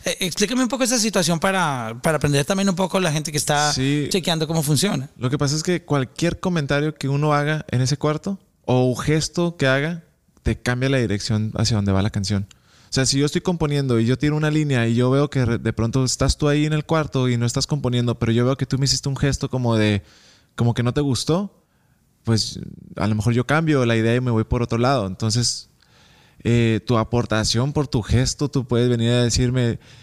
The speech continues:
Speaker 2: "Es que por mi gesto fue que tú te fuiste por este lado y no dijiste lo que estabas diciendo". Entonces, ya empieza como que esa discusión de, de, de que, ¿sabes? Del proceso creativo. Yo por eso siempre prefiero que no esté nadie de, de los que no estén creando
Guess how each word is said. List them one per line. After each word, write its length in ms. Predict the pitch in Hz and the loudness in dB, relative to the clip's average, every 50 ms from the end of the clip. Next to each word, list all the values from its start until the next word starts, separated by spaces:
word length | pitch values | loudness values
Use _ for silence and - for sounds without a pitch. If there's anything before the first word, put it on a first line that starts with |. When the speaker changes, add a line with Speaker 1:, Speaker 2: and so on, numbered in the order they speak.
| - | -6
Speaker 2:
"Es 200 | - - 127 - | -2 0 0 0
que 240 | - - 151 151 151 | 0 0 0 0 0
por 220 | - - 127 127 123 | -2 -2 -2 -2 0
mi 120 | 120 117 | 0 0
gesto 420 | - 147 151 160 165 - - 143 | 2 2 2 0 0 0 -2 -2
fue 220 | 131 - 127 123 - | 0 0 -2 -2 0
que 260 | - 135 135 131 131 | 0 0 2 2 0
tú 120 | - - 135 | 0 -2 -2
te 120 | - - 135 | -2 -2 -2
fuiste 280 | - 143 135 - - | -2 -4 -2 -2 -6
por 160 | - - 120 | -4 -2 -2
este 220 | 113 110 - - 123 | -2 -2 -2 0 0
lado 320 | 117 120 123 120 123 120 | 2 2 2 2 2 2
y 80 | 113 110 | 0 0
no 120 | 110 110 | 0 2
dijiste 340 | 110 120 117 147 139 - 139 | 2 2 2 0 -2 -2 -2
lo 120 | 123 113 | -2 -2
que 80 | - 110 | -2 -4
estabas 280 | 101 - 107 98 104 101 | -2 -2 0 0 0 0
diciendo". 460 | 101 98 - 135 135 131 123 117 113 | -2 -2 0 0 0 0 0 -2 -2
Entonces, 540 | 107 101 - 107 107 104 - 120 113 - - _ _ _ _ _ _ _ _ _ _ - | -2 -2 -2 -2 -2 0 0 0 -2 -2 -8 _ _ _ _ _ _ _ _ _ _ -4
ya 160 | - - 120 | 0 0 0
empieza 360 | 120 120 127 127 120 - 127 | 0 0 0 0 0 0 -2
como 280 | - - 123 117 107 101 | -2 -2 0 0 0 -2
que 140 | - - 104 | 0 -2 -2
esa 160 | 98 - 120 | 0 0 0
discusión 540 | 117 120 - - 104 98 - - 104 104 104 | 0 0 -2 -2 -4 -2 0 0 0 2 2
de, 280 | 107 117 117 117 107 | 2 2 2 2 0
de, 480 | - - 92 104 101 101 98 98 92 - - | -2 -4 -2 0 2 2 2 2 0 -2 -4
de 320 | - - 95 98 - 71 - - | -4 -2 -2 -2 -2 -4 -6 -4
que, 180 | - 78 71 - - - _ - - - - - - _ | -4 -4 -4 -6 -12 -20 _ -20 -20 -20 -20 -20 -14 _
¿sabes? 220 | - 143 151 156 | 0 0 2 2
Del 120 | 147 139 | 2 0
proceso 340 | - 131 117 107 107 120 139 | 0 0 0 0 0 0 -2
creativo. 560 | - 147 123 110 - - 143 151 147 127 113 | 0 0 -2 -2 0 0 0 2 2 0 0
Yo 180 | - 104 113 113 | 0 -2 -2 0
por 160 | - - 135 | 0 0 0
eso 200 | 135 131 147 143 - | 0 0 -2 -4 -2
siempre 300 | - - 127 117 123 139 | -2 -2 -2 -2 -2 -2
prefiero 840 | - 120 113 - - 113 110 113 123 127 127 127 123 117 110 98 - - - | 0 -2 -2 0 0 0 2 2 2 2 2 2 2 2 0 -2 -6 -6 -2
que 120 | 113 113 | -2 0
no 300 | 110 113 113 117 120 127 | 0 2 0 2 2 2
esté 320 | 135 131 - - 143 139 139 | 0 0 0 -2 -2 -2 0
nadie 380 | 135 127 123 127 127 139 139 | 0 0 0 0 0 0 0
de, 180 | 135 131 120 - | 2 0 0 -2
de 340 | - 82 95 104 104 104 98 | -4 -2 -2 0 0 2 2
los 200 | 95 101 - - | 0 -2 -2 -2
que 100 | - 101 | -2 0
no 80 | 107 | 0
estén 240 | 110 - - 127 127 | 0 0 -2 -4 -2
creando 640 | 123 127 123 120 117 117 120 120 131 135 127 - | 0 0 0 0 0 0 -2 -2 -2 -2 -2 -4